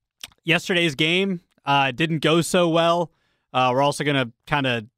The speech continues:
you know, take away, um, some key notes from the series overall. The, the Phils lose, uh, you know, uh, two out of three to the Miami Marlins. Not great, not great, especially after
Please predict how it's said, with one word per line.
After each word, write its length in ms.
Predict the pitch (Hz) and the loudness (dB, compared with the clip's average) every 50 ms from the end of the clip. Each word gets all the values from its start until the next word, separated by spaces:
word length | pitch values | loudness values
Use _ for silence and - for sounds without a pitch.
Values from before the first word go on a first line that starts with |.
| _ _ _ _ _ _ | _ _ _ _ _ _
you 120 | - 139 123 | -2 -2 -2
know, 60 | 113 | -2
take 300 | - - - 156 139 - | -2 -2 -4 -4 -2 -2
away, 500 | 135 131 139 139 139 139 143 139 131 - _ _ _ _ _ _ _ _ _ _ _ _ _ _ _ _ - | -2 -2 0 0 0 0 -2 -4 -6 -8 _ _ _ _ _ _ _ _ _ _ _ _ _ _ _ _ -10
um, 200 | 135 165 170 117 | -4 -4 -4 -4
some 200 | - - 123 113 | -4 -6 -8 -8
key 240 | - - - 175 160 | -6 -2 0 0 2
notes 600 | 151 139 143 147 151 147 - - - - - - - | 2 2 2 2 2 0 -2 -6 -10 -10 -10 -10 -6
from 260 | - 175 147 135 120 | -4 -2 -2 -2 -2
the 180 | 117 113 107 - _ _ _ | -6 -8 -10 -12 _ _ _
series 440 | - - - 147 151 151 151 143 147 | -8 -4 -2 0 2 4 2 2 2
overall. 720 | 127 127 143 123 123 117 117 135 147 151 147 147 143 127 123 | 0 -2 0 0 0 0 0 2 2 2 2 0 -2 -4 -8
The, 120 | - 127 113 _ _ _ _ _ _ _ _ _ _ | -18 -20 -20 _ _ _ _ _ _ _ _ _ _
the 80 | - 131 | -14 -6
Phils 360 | - - 160 156 156 147 120 | -2 0 2 2 2 0 0
lose, 360 | 143 143 135 131 120 - - 185 - - | 0 0 2 0 -2 -4 -8 -10 -6 -2
uh, 500 | 135 123 123 120 117 113 110 107 107 110 | 0 0 2 2 0 0 0 -2 -2 -4
you 100 | 110 117 | -4 -4
know, 360 | 110 107 104 104 101 104 107 _ _ _ _ _ _ _ _ - | -4 -4 -4 -6 -8 -10 -14 _ _ _ _ _ _ _ _ -20
uh, 120 | - - - - | -20 -20 -20 -12
two 200 | - - 185 175 | -4 0 2 2
out 120 | 170 165 147 | 2 2 0
of 80 | 131 | -4
three 440 | - - 143 139 143 143 143 135 127 _ _ _ _ _ _ _ _ _ _ _ | -6 -4 -2 0 2 2 2 0 -2 _ _ _ _ _ _ _ _ _ _ _
to 160 | - - 170 156 | -4 0 0 2
the 80 | 147 | 2
Miami 360 | 139 139 135 139 147 143 139 | 2 0 0 0 0 -2 -2
Marlins. 680 | 127 120 120 123 131 135 139 139 135 131 123 - - - _ _ | 0 2 2 2 2 2 2 0 -2 -2 -4 -6 -10 -12 _ _
Not 320 | - 123 127 147 165 160 | -2 0 2 2 0 -2
great, 420 | - - 156 151 151 156 156 139 135 | -2 -2 0 0 2 0 -2 -4 -4
not 220 | 143 139 147 143 | -2 -2 -2 -2
great, 240 | - 151 143 143 135 | -2 -2 -2 -2 -2
especially 420 | 123 - - 143 127 - 151 139 | -2 -2 -2 -2 -2 -2 -2 -2
after 360 | 127 131 127 - 143 131 127 | -2 -2 -2 -4 -4 -4 -4